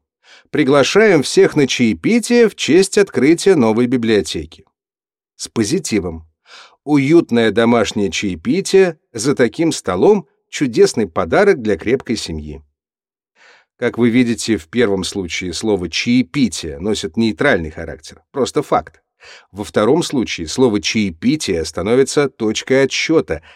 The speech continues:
ритуалом, который создает особые позитивные ощущения. Мы усилили слово «чаепитие» вводным словом «уютное». Чудесной, крепкой семьи,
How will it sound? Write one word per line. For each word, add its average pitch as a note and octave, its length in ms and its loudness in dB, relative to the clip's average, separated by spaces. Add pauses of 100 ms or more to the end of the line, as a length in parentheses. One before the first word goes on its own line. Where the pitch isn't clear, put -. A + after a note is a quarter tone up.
(100)
ритуалом, G#2 800 2
который G#2+ 360 -2
создает G2+ 500 0
особые A#2 540 0
позитивные G2+ 680 -4
ощущения. F2 720 -8 (840)
Мы D3+ 360 4
усилили C#3 580 0
слово G2+ 400 0
«чаепитие» F#2 840 -4 (200)
вводным B2 680 2
словом B2 560 2
«уютное». F#2 840 -6 (480)
Чудесной, C#3+ 920 0 (240)
крепкой A#2+ 400 0
семьи, G2 640 -2